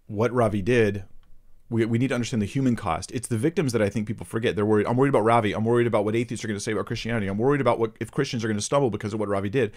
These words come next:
I think our initial concern has to be for the victims, because we're talking about the things that he did to real people. Let me read on in the report. "Nevertheless, the Thompson matter was relevant to our investigation for at least three reasons. One, although we were unable to investigate Miss Thompson's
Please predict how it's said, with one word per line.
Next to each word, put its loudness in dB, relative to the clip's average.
I -4
think -2
our 2
initial 0
concern -4
has -4
to -8
be -4
for -6
the -8
victims, -4
because -8
we're -8
talking -4
about -2
the -10
things -6
that -8
he -6
did -6
to -10
real -8
people. -14
Let 2
me 6
read 4
on 6
in 0
the 0
report. 0
"Nevertheless, 2
the -6
Thompson 0
matter 2
was 0
relevant 0
to -4
our 0
investigation -2
for -4
at -2
least -8
three -2
reasons. -2
One, -2
although -2
we 0
were -2
unable -2
to -8
investigate -2
Miss -6
Thompson's -4